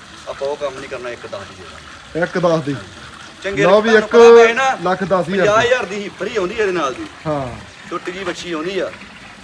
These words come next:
Speaker 1: ਇਹ
Speaker 2: ਹੂੰ।
Speaker 1: ਵੇਖੋ ਜੀ, ਤਿਆਰ ਕਰਕੇ ਆਪਾਂ ਨੂੰ ਦਿੱਤੀ। ਬੇਲ ਵੇਖੋ ਜੀ, ਤੁਸੀਂ ਕਿੱਥੇ ਖਲੋਤੇ ਤੇ ਮੈਂ ਕਿੱਥੇ ਖਲੋਤਾ, ਵੀ ਕਿੰਨੀ ਲੰਮੀ ਵੱਛੀ।
Speaker 2: ਲੰਮੀ। ਸੋ ਲੰਬਾਈ ਵੀ ਬਹੁਤ ਸੋਹਣੀ। ਇੱਕ ਇੱਧਰ ਤੁਹਾਨੂੰ ਵੱਛੀ ਦਿਖਾਉਣੇ ਆ, ਵੱਛੀ ਇਹ ਵੀ ਬਹੁਤ ਪਿਆਰੀ ਆ।
Speaker 1: ਇਹਦੀ, ਇਹਦੀ ਬਿਊਟੀ ਵੀ ਬਹੁਤ ਜ਼ਿਆਦੀ, ਸਾਂਭੀ ਬੜੀ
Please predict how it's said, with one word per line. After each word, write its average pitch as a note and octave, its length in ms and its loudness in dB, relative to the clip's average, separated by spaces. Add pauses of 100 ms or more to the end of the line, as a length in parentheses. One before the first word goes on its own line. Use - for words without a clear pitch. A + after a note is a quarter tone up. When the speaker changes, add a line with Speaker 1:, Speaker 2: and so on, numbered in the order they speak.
(460)
Speaker 1:
ਇਹ E3 140 -6
Speaker 2:
ਹੂੰ। F#3+ 80 -2
Speaker 1:
ਵੇਖੋ F3+ 200 -8
ਜੀ, G3+ 160 -8
ਤਿਆਰ D3+ 240 -2
ਕਰਕੇ D#3 260 -8
ਆਪਾਂ D3+ 200 -8
ਨੂੰ D3 60 -10
ਦਿੱਤੀ। C#3+ 200 -10
ਬੇਲ D3+ 300 -6
ਵੇਖੋ D3+ 240 -8
ਜੀ, F3+ 140 -6
ਤੁਸੀਂ F#3 160 -8
ਕਿੱਥੇ G3+ 200 -10
ਖਲੋਤੇ F3+ 280 -4
ਤੇ F3+ 80 -4
ਮੈਂ D#3 220 -4
ਕਿੱਥੇ C#3+ 200 -12
ਖਲੋਤਾ, C#3 200 -6
ਵੀ D#3 100 -6
ਕਿੰਨੀ D3+ 240 -6
ਲੰਮੀ C3+ 280 -8
ਵੱਛੀ। - 320 -14
Speaker 2:
ਲੰਮੀ। D3+ 260 -6 (760)
ਸੋ E3 80 -6
ਲੰਬਾਈ F3 300 2
ਵੀ G3 220 0
ਬਹੁਤ G#3 220 2
ਸੋਹਣੀ। G#3+ 200 0
ਇੱਕ G#3+ 420 -2 (920)
ਇੱਧਰ F3+ 180 -2
ਤੁਹਾਨੂੰ G#3 240 -2
ਵੱਛੀ F#3+ 220 -2
ਦਿਖਾਉਣੇ E3 340 -4
ਆ, G3 60 0
ਵੱਛੀ F#3+ 260 -6
ਇਹ F#3+ 60 0
ਵੀ G#3 100 -2
ਬਹੁਤ G3 240 0
ਪਿਆਰੀ F3+ 420 0
ਆ। G3 100 0
Speaker 1:
ਇਹਦੀ, G#3 200 -2
ਇਹਦੀ G#3+ 200 0
ਬਿਊਟੀ A3+ 360 -10
ਵੀ A#3+ 100 -10
ਬਹੁਤ F#3+ 280 -4
ਜ਼ਿਆਦੀ, F#3 200 -6
ਸਾਂਭੀ A#3 380 -8
ਬੜੀ C3 240 -8